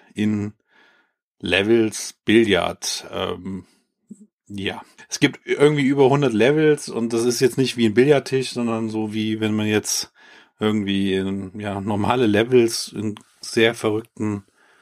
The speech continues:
ähm, Gegenden und dann sind da irgendwie Löcher und Gegner und man muss mit der Kugelfigur ins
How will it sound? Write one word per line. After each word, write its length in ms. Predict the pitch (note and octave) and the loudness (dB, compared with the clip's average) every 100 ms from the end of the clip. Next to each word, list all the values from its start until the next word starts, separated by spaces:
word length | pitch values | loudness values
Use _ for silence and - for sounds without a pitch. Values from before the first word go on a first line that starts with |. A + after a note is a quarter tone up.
| _ _ _ | _ _ _
ähm, 480 | G2 G2+ G2 G2 G2 | -4 -2 -2 -4 -6
Gegenden 840 | G2 A#2 C3+ B2+ A#2+ A#2+ A#2+ A2+ - | 2 4 4 4 4 4 4 0 -2
und 600 | G2 G#2 G2+ G2 G#2 - | -4 -2 -2 -4 -6 -4
dann 220 | G2 G2+ | -2 0
sind 220 | G2+ G2+ | 0 2
da 140 | G2+ - | 2 2
irgendwie 220 | G#2 G#2+ | 0 0
Löcher 360 | G2+ A#2 A#2 | 2 2 2
und 140 | G2 F#2+ | 2 -2
Gegner 500 | A2 - A2+ A2 G2 | -4 0 4 4 2
und 420 | G2+ G#2 - - | -2 -6 -12 -10
man 240 | G#2 G2 G#2 | -4 -2 0
muss 280 | G#2 - | 0 0
mit 180 | G#2 G2 | -2 0
der 220 | G2+ G2+ | 2 2
Kugelfigur 800 | G2+ - G#2 G2 - G2 G2 G2 F#2 | -2 -4 0 0 0 -2 2 2 2
ins 560 | G2 - - - - | -2 -6 -8 -8 -8